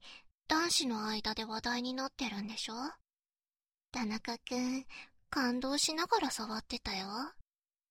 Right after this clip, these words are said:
<laughs> しばらくおっぱいいじってたら、田中君も落ち着いたみたい。そしたらルイが、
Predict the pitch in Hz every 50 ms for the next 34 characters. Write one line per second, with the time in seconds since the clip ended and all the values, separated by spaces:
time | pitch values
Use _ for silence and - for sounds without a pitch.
0 | _ _ - 508 311 285 302 285 277 349 330 - - - _ _ _ _ _ -
1 | - - - - - - - - - - - - _ _ _ _ _ _ _ _
2 | _ _ _ _ _ _ _ _ _ _ _ _ _ _ _ _ _ _ _ _
3 | _ _ _ _ _ _ _ _ _ _ _ _ _ _ _ _ _ _ _ -
4 | - - - - - 277 285 294 294 269 - - - 220 240 247 - _ - -
5 | 214 202 190 196 214 - - 233 226 _ - - - - 214 208 202 208 214 220
6 | 220 220 220 220 - - - - - - - _ - 220 214 214 226 240 - 254
7 | - - 269 262 269 269 269 269 254 - - - - - - 277 285 285 - 311
8 | 302 311 320 330 - 311 277 254 254 - - - - _ - - - - - -
9 | - - - - - _ - - - 269 269 - - - 277 277 277 269 247 233
10 | 247 262 262 254 240 - 233